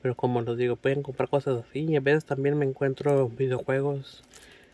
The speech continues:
del, del P C, o sea, la computadora,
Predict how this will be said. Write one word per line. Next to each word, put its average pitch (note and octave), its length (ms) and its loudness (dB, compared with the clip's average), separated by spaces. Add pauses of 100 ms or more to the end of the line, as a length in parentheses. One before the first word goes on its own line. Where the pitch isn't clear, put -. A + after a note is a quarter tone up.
(160)
del, A#2+ 560 0 (1400)
del C3+ 180 4
P C3 240 2
C, D#3+ 300 2 (680)
o - 60 -20
sea, B2 180 2
la A#2+ 80 0
computadora, C3+ 640 -2